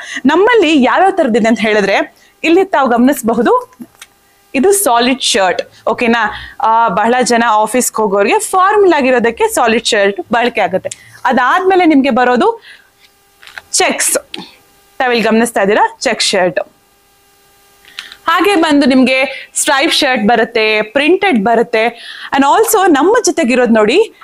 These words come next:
ಡೆನಿಮ್ ಬೇಸ್ಡ್ shirts ಇದೆ. ಇದ್ರಲ್ಲೂ ಕೂಡ ಬಹಳ colors ಇದೆ. ಆ, ಇದು single denim ಅಂತಾರೆ. And also ಇಲ್ಲಿ ನೀವು ನೋಡಿದ್ರೆ double denim. ಇದನ್ನ ನೀವು jackets ರೀತಿ ಕೂಡ ಬಳಸಬಹುದು.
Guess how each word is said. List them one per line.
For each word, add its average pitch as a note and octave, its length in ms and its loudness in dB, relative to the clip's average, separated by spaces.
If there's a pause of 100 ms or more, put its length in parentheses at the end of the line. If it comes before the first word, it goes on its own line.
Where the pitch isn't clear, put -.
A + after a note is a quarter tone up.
(400)
ಡೆನಿಮ್ F#4 380 2
ಬೇಸ್ಡ್ C#4 280 0
shirts G#3+ 420 -2
ಇದೆ. F#3 260 -2 (560)
ಇದ್ರಲ್ಲೂ G#4 440 2
ಕೂಡ E4 200 0 (180)
ಬಹಳ A3+ 280 0 (160)
colors C#4 440 0
ಇದೆ. B3 560 -2 (120)
ಆ, C4 220 0
ಇದು F#4 300 2
single F#4+ 440 2
denim D#4+ 260 4
ಅಂತಾರೆ. D4 340 2 (100)
And A#3+ 180 0
also F4 320 -2 (100)
ಇಲ್ಲಿ A4+ 300 4
ನೀವು D#4 140 4
ನೋಡಿದ್ರೆ A#3 400 0
double A3+ 400 -2
denim. G3 280 -2 (440)
ಇದನ್ನ C4+ 220 2
ನೀವು C#4 160 2
jackets A3+ 600 -2
ರೀತಿ D#4+ 220 -2
ಕೂಡ C#4+ 260 -2
ಬಳಸಬಹುದು. G#3+ 640 -2